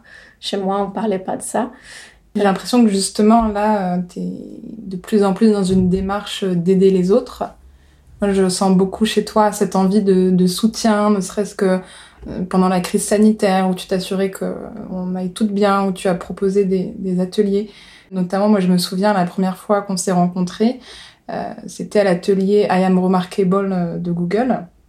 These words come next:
Speaker 2: dont tu es facilitatrice. Et, euh, c'était un atelier pour, euh, aider les femmes à s'auto-promouvoir. Pourquoi, en fait, euh, proposer cet atelier ?
Speaker 1: Oui, en fait, moi, je... ça fait un an,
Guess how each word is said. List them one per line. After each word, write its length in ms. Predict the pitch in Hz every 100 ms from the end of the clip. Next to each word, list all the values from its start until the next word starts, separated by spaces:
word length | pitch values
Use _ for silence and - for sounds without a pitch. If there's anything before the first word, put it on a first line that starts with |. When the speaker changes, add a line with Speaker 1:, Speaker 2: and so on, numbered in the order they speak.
| _
Speaker 2:
dont 160 | 190 -
tu 160 | -
es 60 | 202
facilitatrice. 1000 | 196 185 - 196 190 180 - 262 - - _ _ - - _ _
Et, 280 | - 202 190
euh, 200 | 175 170
c'était 260 | 175 190 214
un 100 | 220
atelier 540 | 185 196 190 214 247
pour, 460 | 247 - - 240 208
euh, 180 | 185 175
aider 240 | 202 185 226
les 140 | 214
femmes 580 | 208 214 254 226 170 175 - _ -
à 160 | 208
s'auto-promouvoir. 1120 | 214 220 214 226 220 226 202 196 190 185 185 - - - - _ _ 240
Pourquoi, 260 | 202 226
en 140 | 226 190
fait, 300 | 208 208 202
euh, 340 | 185 185 185 - -
proposer 380 | - 190 208 214
cet 240 | 214 196
atelier ? 500 | 190 - 190 190 214 - _ - - - -
Speaker 1:
Oui, 360 | 254 254 240 -
en 140 | 233
fait, 560 | 214 262 254 269 - - 240
moi, 180 | 226
je... 160 | 226 208 214 226 - - -
ça 220 | - 233
fait 180 | 240 247
un 180 | 233 233
an, 260 | 233 240